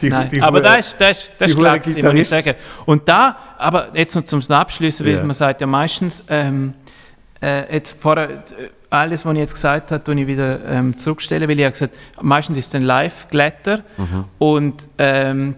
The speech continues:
Speaker 2: dort habe ich dann, beim, wo ich es nochmal angeschaut habe, im Ding, habe ich bei dem gefunden, ja, okay, das funktioniert schon noch.
Speaker 1: Ja.
Speaker 2: Ähm, beim Schauen, beim Ko-, vor dem Computer schauen, habe ich es dort fast geiler gefunden wie live.
Speaker 1: Das
Speaker 2: Frag mich nicht, wieso.
Speaker 1: Ich, ich, ich,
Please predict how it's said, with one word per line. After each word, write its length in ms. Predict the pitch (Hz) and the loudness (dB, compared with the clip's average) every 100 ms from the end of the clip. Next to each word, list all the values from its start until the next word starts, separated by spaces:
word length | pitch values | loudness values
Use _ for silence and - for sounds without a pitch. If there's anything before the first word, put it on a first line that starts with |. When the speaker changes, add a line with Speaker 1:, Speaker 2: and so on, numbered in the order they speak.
| - | 0
Speaker 2:
dort 240 | 185 202 | 0 2
habe 200 | 220 180 | -2 -2
ich 60 | 165 | 0
dann, 160 | 151 139 | -2 0
beim, 280 | 151 135 | -2 0
wo 80 | 131 | 0
ich 60 | 135 | -2
es 80 | 127 | 0
nochmal 220 | 143 131 | 0 0
angeschaut 520 | 135 175 202 196 190 | 0 -2 -4 -4 -4
habe, 120 | 170 143 | -4 -4
im 120 | 135 | -2
Ding, 260 | 143 175 170 | -4 -2 -2
habe 140 | 147 | -2
ich 60 | 135 | -2
bei 60 | |
dem 200 | 135 165 | 0 -2
gefunden, 540 | 185 - 156 147 147 139 - - - - | -2 -2 -2 0 -2 -4 -12 -20 -20 -6
ja, 260 | - 151 - | -2 -2 -4
okay, 300 | 151 - 151 | -12 -4 -4
das 100 | 151 | -4
funktioniert 540 | - 165 - 135 135 | -6 -6 -4 -4 -4
schon 180 | - 143 | -4 -4
noch. 120 | 135 120 - _ _ _ _ - - - | -6 -10 -20 _ _ _ _ -20 -20 -2
Speaker 1:
Ja. 280 | 107 113 131 | 2 4 2
Speaker 2:
Ähm, 180 | 147 147 | -2 0
beim 160 | 165 151 | 2 4
Schauen, 380 | 147 131 143 131 | 4 4 2 0
beim 200 | 165 147 | 0 0
Ko-, 180 | - 165 | -2 -2
vor 140 | - | 0
dem 100 | 143 | -2
Computer 500 | - 143 147 170 180 | -2 -2 0 -2 -2
schauen, 240 | 147 131 127 | 0 0 -2
habe 120 | 139 | -4
ich 100 | 127 | -2
es 80 | 143 135 135 | -4 -2 0
dort 200 | 190 202 | -2 -2
fast 280 | - 196 - | -4 -4 -2
geiler 260 | 156 165 175 | -2 -2 -6
gefunden 340 | - 160 139 | -8 -6 -4
wie 60 | 131 | -2
live. 280 | 123 127 131 - - - | -2 -2 -6 -16 -14 -2
Speaker 1:
Das 100 | 151 | 0
Speaker 2:
Frag 80 | |
mich 100 | 175 | 0
nicht, 120 | 175 160 | -2 -2
wieso. 360 | 147 135 127 - | -2 -2 -4 -6
Speaker 1:
Ich, 140 | - 135 - | -8 -8 -6
ich, 160 | 170 | -4
ich, 120 | 165 | -2